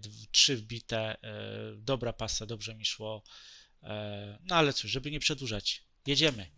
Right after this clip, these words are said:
Czy to będzie Cristiano Ronaldo? Niestety,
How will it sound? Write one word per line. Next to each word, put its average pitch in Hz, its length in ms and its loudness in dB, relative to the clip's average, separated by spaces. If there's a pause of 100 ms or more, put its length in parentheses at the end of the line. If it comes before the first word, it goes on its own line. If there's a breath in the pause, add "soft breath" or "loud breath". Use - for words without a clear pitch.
(380 loud breath)
Czy 151 120 -2
to 170 100 2
będzie 170 260 0
Cristiano 170 500 2
Ronaldo? 175 760 0 (1500)
Niestety, 139 680 0